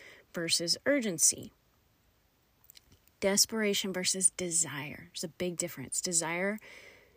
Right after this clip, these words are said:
and urgency will create the flow that you need to manifest what you want, which is intentionally working towards a vision that you have decided is, "Say it with me," already yours. If you think you need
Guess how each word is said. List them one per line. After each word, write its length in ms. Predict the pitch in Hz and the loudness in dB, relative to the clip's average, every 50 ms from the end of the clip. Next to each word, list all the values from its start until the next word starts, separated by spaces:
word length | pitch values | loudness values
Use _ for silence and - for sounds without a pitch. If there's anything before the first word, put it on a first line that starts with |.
| _ _ _ _ _ _ _ _ _ _ _ _ - | _ _ _ _ _ _ _ _ _ _ _ _ -2
and 120 | 208 196 - | -2 -2 0
urgency 540 | 202 190 190 175 185 170 - - 165 165 165 | -2 -2 -2 -2 0 4 4 4 4 2 -2
will 140 | 160 170 170 | -6 -6 -8
create 440 | - - - 202 190 185 190 196 - | -6 -6 -4 -4 -2 -2 -2 -2 -2
the 100 | 208 208 | -4 -2
flow 420 | - - - 220 208 196 185 175 | -2 0 2 2 4 4 2 2
that 160 | 160 156 - | 0 -4 -2
you 200 | - 190 196 214 | 0 0 2 2
need 220 | 214 202 185 180 - | 2 2 2 0 0
to 120 | - 196 | -2 -2
manifest 640 | 180 170 170 165 175 180 - - 147 151 - - | -4 -4 -4 -6 -8 -8 -8 -4 -2 -2 -2 -2
what 120 | - - - | -2 -6 -8
you 120 | 165 170 | -6 -4
want, 300 | 175 214 247 175 - - - | 0 0 2 0 0 -4 -10
which 180 | - 175 - | -8 -6 -4
is 120 | 175 165 175 | -2 -2 -2
intentionally 540 | 170 170 - - 175 170 - - 214 214 | -2 -4 -6 -6 -4 -4 -2 -2 -2 -2
working 300 | 185 156 156 156 - 196 | -2 -4 -6 -6 -6 -6
towards 260 | 185 - 175 180 180 240 | -6 -4 -4 -2 -2 -2
a 60 | 214 | -2
vision 340 | 156 156 156 151 165 170 180 | -2 -2 -2 -2 -2 -2 -4
that 100 | - - | -2 -2
you 100 | - 175 | -4 -4
have 120 | 175 170 | -2 4
decided 520 | - 202 - - 151 151 151 170 185 - - - | 6 6 6 6 6 0 -4 -4 -6 -6 -4 -2
is, 400 | 170 170 170 170 196 202 - - - - - _ _ _ _ _ | 0 0 0 2 2 2 2 2 -2 -10 -20 _ _ _ _ _
"Say 300 | - - - - 320 339 | 6 8 10 12 12 12
it 100 | 320 302 | 12 12
with 220 | - 269 269 - - | 12 8 6 6 6
me," 300 | 254 247 240 226 233 - _ _ _ _ _ _ _ | 4 6 4 4 0 -4 _ _ _ _ _ _ _
already 880 | - 262 262 262 247 247 233 226 220 202 202 208 196 202 202 196 196 - _ _ _ _ | 10 12 12 12 12 12 12 10 8 8 6 6 6 6 4 2 0 -4 _ _ _ _
yours. 720 | - 170 165 160 143 - - - - - - - - - - _ _ _ _ _ _ _ _ _ _ _ _ _ - - - - _ _ _ _ _ _ _ _ _ _ _ _ - | -8 -4 -4 -4 -4 -6 -10 -12 -8 -2 -2 -2 -2 -4 -8 _ _ _ _ _ _ _ _ _ _ _ _ _ -20 -20 -20 -20 _ _ _ _ _ _ _ _ _ _ _ _ -8
If 180 | - - - | -6 -4 -2
you 80 | 226 202 | -2 0
think 260 | - - 285 277 - | 4 6 6 8 10
you 80 | 285 285 | 12 12
need 840 | 277 277 294 311 330 370 392 392 359 277 208 180 165 - 185 196 | 12 12 12 12 12 12 12 12 12 12 10 8 4 0 -4 -6